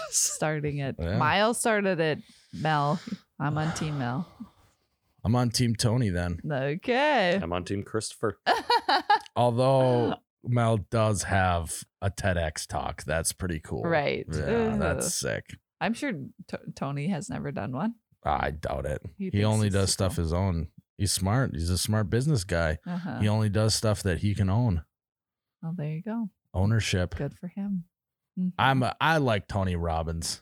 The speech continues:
Speaker 1: No, I do. I like Tony
Speaker 2: I think
Speaker 1: too.
Speaker 2: he's, like, of the gurus,
Speaker 1: Mm-hmm.
Speaker 2: I think he's actually a legitimate guru guy who's, like, he actually solves the problems. He doesn't just go like, "Well, you should,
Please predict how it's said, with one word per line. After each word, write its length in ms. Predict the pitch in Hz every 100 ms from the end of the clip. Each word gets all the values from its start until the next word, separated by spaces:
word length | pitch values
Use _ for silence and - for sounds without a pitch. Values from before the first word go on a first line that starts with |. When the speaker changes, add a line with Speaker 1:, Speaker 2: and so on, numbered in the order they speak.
| _
Speaker 1:
No, 120 | 190
I 140 | 170 196
do. 180 | - 196
I 120 | -
like 200 | 139 - -
Tony 160 | 104
Speaker 2:
I 20 |
think 220 | 110 101 -
Speaker 1:
too. 80 |
Speaker 2:
he's, 300 | 98 85 - -
like, 260 | 104 98 -
of 360 | 113 110 -
the 100 | 92
gurus, 840 | 90 95 104 107 110 110 113 - - 175
Speaker 1:
Mm-hmm. 380 | 185 185 196 185
Speaker 2:
I 100 | 95
think 280 | 107 107 98
he's 180 | 104 92
actually 380 | 90 90 - 87
a 80 | 85
legitimate 760 | 87 85 85 87 85 85 78 - 60 87 _ 80 92
guru 600 | 90 82 82 85 82 80 - _ _ - - 95
guy 380 | 87 78 80 78
who's, 280 | 90 85 82
like, 380 | 78 78 - - _ _ _ _ _ _ _ _ _ _ _ _ _ _ _
he 180 | - 107
actually 560 | 98 107 - - 92 92
solves 600 | - 92 80 80 78 -
the 100 | 80
problems. 540 | - 85 85 90 92
He 60 | 85
doesn't 240 | 82 87
just 180 | 80 80
go 200 | 82 80
like, 200 | 78 76
"Well, 200 | 120 120
you 160 | 117 107
should, 300 | - 87